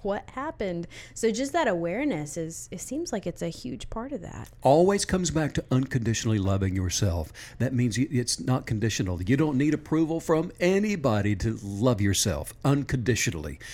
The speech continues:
Speaker 2: You love who you are. You love the way that you walk, lo-, love the way you talk. You like you, you, you just like the essence of who you are. You know, uh,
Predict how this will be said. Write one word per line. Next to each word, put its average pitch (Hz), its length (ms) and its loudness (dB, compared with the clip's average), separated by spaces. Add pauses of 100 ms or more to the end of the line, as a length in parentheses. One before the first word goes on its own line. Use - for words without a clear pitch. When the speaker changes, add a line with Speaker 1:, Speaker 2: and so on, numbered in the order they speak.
(140)
Speaker 2:
You 107 160 2
love 127 280 4
who 151 100 4
you 139 240 4
are. 139 260 2
You 107 160 0
love 120 320 -2
the 143 60 6
way 139 240 4
that 143 160 -2
you 131 100 4
walk, 131 400 2
lo-, - 160 -2
love 151 260 0
the 170 60 4
way 165 160 4
you 160 160 2
talk. 156 420 0
You 127 100 4
like 143 340 0
you, 151 160 4 (320)
you, 147 180 2
you 139 160 2
just - 160 -2
like 170 280 -2
the - 200 -2
essence 180 360 2
of 127 80 -4
who 131 80 4
you 107 260 2
are. 78 160 -4
You 135 180 -4
know, 160 200 2 (520)
uh, 156 140 0